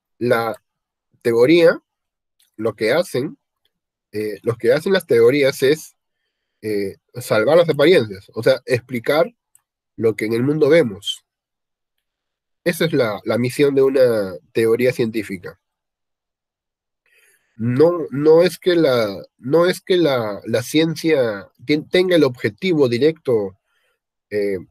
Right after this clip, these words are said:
de decirte cómo es el mundo en sí, sino explicarte más o menos cómo funciona lo que tú ves. Lo que tú ves puede explicarse de muchas maneras. Entonces, la ciencia es una manera de explicar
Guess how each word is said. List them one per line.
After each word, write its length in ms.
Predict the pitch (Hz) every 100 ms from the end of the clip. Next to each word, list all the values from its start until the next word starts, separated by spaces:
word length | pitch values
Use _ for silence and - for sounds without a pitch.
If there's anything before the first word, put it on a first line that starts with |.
| _
de 300 | 104 104 110
decirte 760 | 110 110 151 143 147 139 113 92 - _ _ _ _ -
cómo 260 | 165 165 165
es 140 | 165
el 100 | 143
mundo 320 | 147 170 131
en 80 | 113
sí, 260 | 131 160 98 _ _ _ _ _ _ _ _
sino 520 | - 117 120 147 156 -
explicarte 920 | 120 - - 110 151 156 160 151 127
más 240 | 117 147 160
o 60 |
menos 240 | 147 147 156
cómo 220 | 156 156
funciona 600 | 131 117 156 139 98 - _
lo 140 | - 101
que 100 | 110
tú 160 | 135
ves. 340 | 135 107 - - _ _ _ _ _ _ _ _ _ _ _ _ _ _ _ -
Lo 160 | 110
que 120 | - 117
tú 140 | 180
ves 380 | 190 202 - - _ _ _ _ _ _ _ _
puede 220 | - 143 151
explicarse 480 | 143 127 139 143
de 100 | 139
muchas 260 | 139 135 139
maneras. 600 | 127 117 104 85 - _ _
Entonces, 180 | 113 120
la 120 | 131
ciencia 340 | 151 160 165
es 60 | 143
una 160 | 147 147
manera 340 | 123 135 135
de 60 | 127
explicar 460 | - 110 139 113